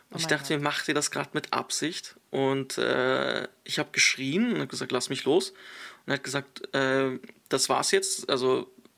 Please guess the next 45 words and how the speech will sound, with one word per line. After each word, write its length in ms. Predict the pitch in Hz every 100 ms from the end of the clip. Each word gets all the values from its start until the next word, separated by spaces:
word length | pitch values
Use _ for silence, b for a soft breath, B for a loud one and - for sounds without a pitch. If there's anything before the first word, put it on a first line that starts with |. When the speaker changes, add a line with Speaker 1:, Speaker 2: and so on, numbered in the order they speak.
| -
Speaker 1:
äh, 360 | 127 120 117 120
Thema 240 | - 139
ist 80 | 135
beendet.“ 500 | - 127 143 214 - - -
Und 220 | 139 131
hat 100 | 135
die 60 | 135
Tür 140 | -
aufgemacht 280 | 165 - 165
und 40 | 147
hat 60 | 131
gesagt, 220 | 135 127
„Raus.“ 400 | 117 175 - - _ - B B B - _
Dann 300 | - 139 139
war 140 | 131 135
ich 100 | 135
erstmal 240 | - 147
so 140 | 139
unter 160 | 139 147
Schock. 280 | - 165 156
Und 60 |
das 140 | 143 139
war 120 | 151
so 100 | 156
meine 200 | 156 151
erste 300 | 147 165 -
Erfahrung 340 | 156 147 151 151
mit 100 | 147
der 60 |
Polizei. 520 | 135 147 - 170 160
Und 100 | 131
da 80 | 123
hat's 140 | 135 -
halt 140 | 139
begonnen. 480 | - 127 147 123 135 - _
Speaker 2:
Hast 180 | - 190
du 60 | 202
danach 300 | 185 185 196
noch 180 | 190 165
irgendwie 420 | 175 175 165 170
was 180 | 170 -
gemacht? 380 | 175 170 190 -
Also 180 | 170 165
ich 180 | 165
glaube, 380 | - 185 190 190